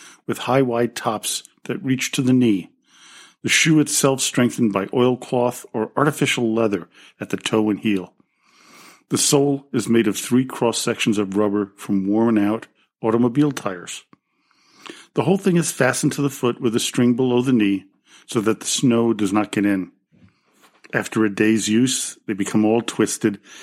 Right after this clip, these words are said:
and the flabby soles turn every which way. They absorb moisture with incredible speed,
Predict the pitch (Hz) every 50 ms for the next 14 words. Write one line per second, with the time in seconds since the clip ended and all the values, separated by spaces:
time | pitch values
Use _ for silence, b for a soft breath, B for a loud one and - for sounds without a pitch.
0 | B B B B B - 104 107 - - - - 117 104 110 113 117 104 - -
1 | - 113 107 107 107 101 - - - - 110 104 104 - - 113 101 98 101 98
2 | 98 98 95 - - 107 98 95 95 90 - _ _ _ b b b b b b
3 | b b b b - 123 127 127 110 104 92 110 131 139 135 113 110 107 107 107
4 | 104 - - - - 107 101 92 113 101 - - - - - 143 127 123 113 110
5 | 101 101 95 - - - 107 98 95 87 -